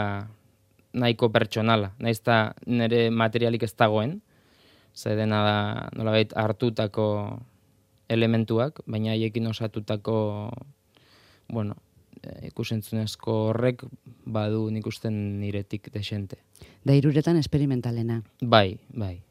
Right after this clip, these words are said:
Speaker 1: bai, bai. Eh,
Speaker 2: Bada dokumentalagoa, mm,
Speaker 1: Mhm.
Speaker 2: gaur aipagai hartu dugun hau eta laburbiran ibiliko dena da fikziozko, ipuin ikusentzunezko bat.
Speaker 1: Hori da.
Speaker 2: Eta askatasunari da zure harrikada bat.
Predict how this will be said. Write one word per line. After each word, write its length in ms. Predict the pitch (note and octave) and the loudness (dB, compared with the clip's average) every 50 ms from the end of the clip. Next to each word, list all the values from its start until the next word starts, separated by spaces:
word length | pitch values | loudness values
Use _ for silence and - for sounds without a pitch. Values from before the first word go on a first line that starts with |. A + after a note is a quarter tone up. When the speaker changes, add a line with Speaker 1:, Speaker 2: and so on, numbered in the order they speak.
| _ _ _ - | _ _ _ -2
Speaker 1:
bai, 180 | A2+ A2+ A2+ G#2+ | 2 4 4 4
bai. 160 | G2+ G2+ G2+ G2 - - | 4 2 0 -4 -6 -4
Eh, 240 | B2 A#2+ A2+ G#2+ - | -2 -2 0 0 2
Speaker 2:
Bada 200 | C#3+ D3 D3 C#3+ | 4 4 4 4
dokumentalagoa, 840 | B2 C3+ - C#3+ D3 C#3+ D3 - D#3+ D#3+ D#3+ D3 E3 F3+ F#3+ A3 A#3 - _ _ - | 4 4 4 4 2 2 2 2 0 0 0 2 2 2 2 2 -2 -4 _ _ -8
mm, 360 | A2+ A2+ A2+ A2+ A2+ A2 G#2+ F#2+ | -6 -4 -2 -2 -2 -2 -2 -4
Speaker 1:
Mhm. 260 | - A#2 G2+ G#2 G#2 G#2+ - _ - | -4 -4 -4 -6 -6 -8 -10 _ -4
Speaker 2:
gaur 200 | - - C3+ C#3 | 0 2 4 4
aipagai 400 | C#3 C3+ B2 - C#3 C3+ C#3 C#3 | 4 4 2 2 0 0 2 2
hartu 220 | C3+ C3 B2+ - C#3 | 0 0 0 0 0
dugun 220 | C3+ C3+ C3+ C3+ C3 | 2 2 2 2 4
hau 100 | C#3 C#3 | 2 2
eta 140 | C3 - C3 | 2 2 2
laburbiran 460 | B2+ B2+ C3 C3 B2+ C#3 C3 C3+ C3 | 2 2 2 2 2 2 2 2 2
ibiliko 260 | B2 B2 B2+ B2+ C3 B2 | 2 2 0 0 0 0
dena 260 | A#2+ A#2 A#2+ B2 G2 | 2 2 0 0 -2
da 220 | - D#2 - A#2+ A#2 | -4 -2 -2 -2 0
fikziozko, 960 | - B2+ A2 - - - C#3 C#3+ C3+ - - - B2+ B2+ B2+ B2 A#2 A2 G#2 - _ _ _ _ _ _ _ _ _ _ _ - | 0 -2 -4 -2 -2 0 2 2 2 0 -2 -2 0 2 4 2 2 0 -2 -6 _ _ _ _ _ _ _ _ _ _ _ -6
ipuin 600 | C3 - - C3 - - E3 D3+ C3+ C3+ B2 G#2+ - _ - | -4 -2 -2 0 6 8 8 8 8 6 2 -2 -8 _ -6
ikusentzunezko 680 | C3+ C3 - C3+ C#3 C3+ A#2 C3 C3 B2+ - - - | -4 -2 -2 0 -2 0 0 2 0 0 0 0 0
bat. 340 | C#3 E3 G#3+ - _ - - _ - - - | 2 2 2 0 _ -10 -20 _ -16 -10 -6
Speaker 1:
Hori 180 | A#2 A2 G#2 | -6 -4 -4
da. 120 | G2 G#2 A2 - _ _ _ _ _ _ _ _ _ _ _ _ _ _ _ - | -4 -6 -8 -12 _ _ _ _ _ _ _ _ _ _ _ _ _ _ _ -6
Speaker 2:
Eta 240 | B2+ B2 C#3 C3+ B2+ | -4 0 0 2 0
askatasunari 580 | B2 - - C3+ C3 B2+ C3 C3+ C3 B2+ C3 B2+ | 0 2 2 2 2 2 2 2 2 2 2 2
da 300 | B2 C#3 D3+ D#3 D3 C3+ B2 G#2+ G#2 - _ _ _ _ _ _ _ _ _ - _ _ _ _ _ _ _ _ _ _ _ _ _ _ _ _ _ _ _ - - - - - - | 2 2 2 2 2 0 0 -2 -4 -8 _ _ _ _ _ _ _ _ _ -20 _ _ _ _ _ _ _ _ _ _ _ _ _ _ _ _ _ _ _ -20 -20 -18 -14 -10 -4
zure 220 | - D#3+ D3 C#3+ | 2 4 4 6
harrikada 400 | C#3 C3 B2+ C3 - B2 A2 G#2 F#2+ | 6 4 4 2 2 2 2 2 0
bat. 320 | F#2 - - - - - | -2 -6 -10 -16 -20 -20